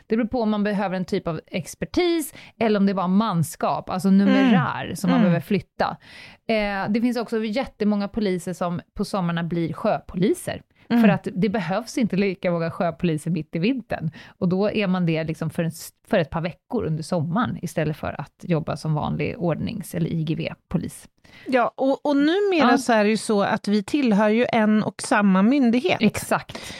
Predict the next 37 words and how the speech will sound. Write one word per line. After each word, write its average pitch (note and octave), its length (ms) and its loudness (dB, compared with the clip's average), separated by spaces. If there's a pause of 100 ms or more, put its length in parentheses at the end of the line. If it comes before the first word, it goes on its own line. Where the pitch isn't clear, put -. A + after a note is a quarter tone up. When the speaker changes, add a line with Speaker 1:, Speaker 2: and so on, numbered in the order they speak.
(140)
Speaker 2:
Så - 160 0
att, C4 160 0
och B3+ 160 2
det A#3 100 4
innebär B3+ 600 4
ju A#3+ 340 2
att - 260 -2
i D#4 260 2
vår C#4 160 2
anställning B3 640 2
så C4+ 140 2
har B3 200 2
vi C#4+ 100 0
alltid E4 500 0 (180)
lite - 300 0
ett G#3+ 240 0
hot - 500 -2
vilandes G3 800 2
över F3+ 300 0
oss F3+ 280 -2
om G3+ 320 2
att G3+ 160 0
vi G3 220 0
kan, F3+ 440 0
så - 120 -2
att F3 60 -2
säga, F#3 200 0
kommenderas G#3+ 1000 2
till G3+ 240 0
en G3+ 120 2
annan F3+ 280 4
del E3+ 260 2
Speaker 1:
Mm. A#3+ 200 4
Speaker 2:
av, F3+ 160 -4
eh, - 220 -6
landet F3+ 640 2
eller F3+ 380 2